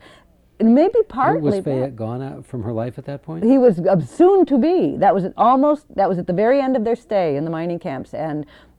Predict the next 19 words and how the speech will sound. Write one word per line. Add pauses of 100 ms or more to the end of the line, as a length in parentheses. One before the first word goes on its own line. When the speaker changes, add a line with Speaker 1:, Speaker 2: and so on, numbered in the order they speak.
(280)
Speaker 1:
a
month
later,
they
were
back, (160)
heading
back
to
San
Francisco.
And
shortly
after
that,
he, (280)
he (240)
took
off